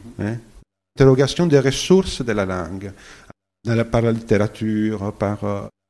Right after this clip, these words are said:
Speaker 2: je sais pas, si, si on pense à l'œuvre d'Abdelkader Khatib, par exemple, ou, bon. Et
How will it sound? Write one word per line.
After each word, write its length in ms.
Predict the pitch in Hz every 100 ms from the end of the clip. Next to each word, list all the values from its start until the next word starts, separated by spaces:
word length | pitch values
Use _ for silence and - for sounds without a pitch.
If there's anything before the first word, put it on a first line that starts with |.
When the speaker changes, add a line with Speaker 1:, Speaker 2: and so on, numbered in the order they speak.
| _ - - - _ _ _ _ - _ _ _
Speaker 2:
je 80 | 95
sais 160 | 92 101
pas, 580 | 107 107 107 98 95 98 98 - - -
si, 380 | - 95 98 98 98 - -
si 120 | -
on 80 | 95
pense 300 | 95 107 104
à 80 | 104
l'œuvre 720 | 101 101 101 101 95 98 101 - _ - - - - - - - - - - - - 98
d'Abdelkader 480 | 98 98 98 95
Khatib, 760 | 95 101 - 95 92 101 101 92
par 180 | - 87
exemple, 480 | 85 90 87 92 92
ou, 220 | 87 87 90 98
bon. 160 | 85 98 - _ _ - _ _ - - _ - - _
Et 400 | - 110 107 113